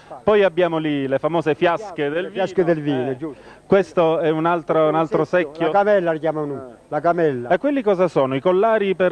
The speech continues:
Speaker 2: eh,
Speaker 1: Sono
Speaker 2: per i
Speaker 1: i collari per l'asino, il mulo, il cavallo che tiravano la rapa.
Speaker 2: E questa sega così grossa?
Speaker 1: Questo si chiama restuoc, comunque
Speaker 2: Come?
Speaker 1: la se-,
Speaker 2: Restuoc?
Speaker 1: restuoc.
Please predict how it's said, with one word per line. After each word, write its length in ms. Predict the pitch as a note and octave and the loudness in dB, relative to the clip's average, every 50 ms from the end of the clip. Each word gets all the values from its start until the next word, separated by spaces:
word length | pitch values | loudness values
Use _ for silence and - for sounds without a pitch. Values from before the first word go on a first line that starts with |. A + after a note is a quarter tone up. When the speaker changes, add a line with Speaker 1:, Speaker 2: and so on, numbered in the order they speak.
| E3+ E3 | 0 2
Speaker 2:
eh, 180 | E3 D#3+ D#3 D#3 | 2 4 4 4
Speaker 1:
Sono 120 | D3+ - G3+ | 4 2 2
Speaker 2:
per 140 | F3+ D#3 D#3+ | 0 0 0
i 140 | E3 F3 G3+ | 2 0 0
Speaker 1:
i 60 | G#3 | -2
collari 440 | G3+ G#3+ G#3 A3 A#3 A3+ A3+ G#3+ G3 | -4 -4 -2 0 2 2 2 2 0
per 180 | - F#3+ F3+ F3+ | 0 -2 0 2
l'asino, 560 | F3+ F3+ F#3+ G#3+ G3 F3+ F#3 F3+ F3 E3 E3 | 2 4 4 2 0 -2 -4 -2 0 0 0
il 100 | E3 D#3+ | 0 -2
mulo, 400 | E3 E3 F3 F#3+ G3 F#3+ F#3 F3+ | 0 2 4 4 4 4 2 0
il 140 | E3 D3 - | -2 -2 -2
cavallo 640 | - D#3 D3 D3 D#3 E3 F3+ F#3 F#3 F3+ F3+ E3+ C#3+ | 0 2 4 4 4 4 4 2 2 -2 -4 -4 -4
che 180 | - E3 C#3 | -6 -8 -2
tiravano 1400 | - D#3+ D#3+ D#3+ E3 D#3+ D#3 D3+ D3 D3+ D3 C#3+ C#3 C#3 C3+ C3 C3 B2+ B2+ B2 A#2+ A#2+ A#2+ A#2 A#2 A#2 A2+ A2+ A#2 | 0 2 4 4 4 4 2 0 0 0 0 0 0 0 0 -2 -2 -4 -4 -4 -4 -6 -6 -6 -8 -8 -8 -6 -4
la 140 | B2+ C3 | -2 -2
rapa. 300 | B2+ C3 C3+ D3+ E3 F3 | -2 -4 -4 -2 0 0
Speaker 2:
E 40 | F#3+ | 0
questa 320 | - - C4 A#3 - A#3 G#3+ | 0 0 -2 0 0 0 0
sega 340 | - - G#3+ G3+ G3 F#3+ | 0 0 0 0 0 0
così 240 | F3+ F3+ D#3 - E3+ | 0 -2 -2 -2 -2
grossa? 540 | D#3+ E3+ F3+ A3 A#3+ - - - A#2+ G2 F#2+ - - - - - _ - | 0 2 2 2 0 -2 -6 -14 -14 -14 -14 -16 -20 -20 -20 -20 _ -2
Speaker 1:
Questo 260 | - G3 F#3 - E3 | 0 0 0 0 -2
si 120 | D3 D#3 | -4 0
chiama 240 | D3 F3+ F3 F3 F3+ | 2 2 2 4 2
restuoc, 540 | F#3 F#3+ E3+ - A3 G#3 E3 B2+ - - C3 | 0 0 0 2 2 2 2 2 -2 -6 -2
comunque 340 | B2 F3+ G3 G#3+ G3 E3+ F3 | 0 0 2 2 0 0 0
Speaker 2:
Come? 120 | F3 F3 C#4 | 0 0 0
Speaker 1:
la 40 | |
se-, 140 | C#4 A#3+ F#3+ | -2 -2 -2
Speaker 2:
Restuoc? 440 | E3+ E3+ G3 G#3 E3 - - - G#3 | 0 0 0 0 -2 -4 -4 0 0
Speaker 1:
restuoc. 520 | G3+ D#3 - C4 A#3+ G#3 - - - C3+ | 2 2 4 4 4 4 2 -2 -10 -16